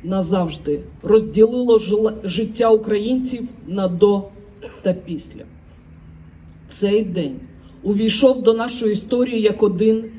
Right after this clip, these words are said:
з найчорніших і найстрашніших. Бо військова агресія Російської Федерації зруйнувала наше звичне життя. Наша громада знов має важку втрату.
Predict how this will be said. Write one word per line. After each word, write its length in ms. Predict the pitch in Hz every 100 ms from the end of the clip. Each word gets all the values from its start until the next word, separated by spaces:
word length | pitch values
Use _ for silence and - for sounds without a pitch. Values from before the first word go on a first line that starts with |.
| - -
з 160 | 180 180
найчорніших 1120 | 247 254 - 233 208 208 208 208 208 208 - - - -
і 280 | 220 214 214 -
найстрашніших. 920 | 180 180 - 180 - - 160 - - - - - - - - - 160
Бо 160 | 180
військова 540 | 185 196 - 233 208 190
агресія 680 | 180 208 226 220 208 196
Російської 520 | 208 196 220 208 196
Федерації 720 | 180 196 185 208 214 214 208
зруйнувала 680 | 202 196 208 202 196 202 202
наше 360 | 190 190 - 190
звичне 640 | 180 160 190 185 - 170
життя. 420 | 170 170 - - - - - - - - -
Наша 380 | 185 180 180
громада 680 | 165 180 180 180 185 196 202 - - -
знов 420 | 160 143 180 170 - 165
має 460 | 175 175 180 185 - -
важку 640 | 165 170 170 - 151 147 151 - -
втрату. 480 | - 156 139 - 131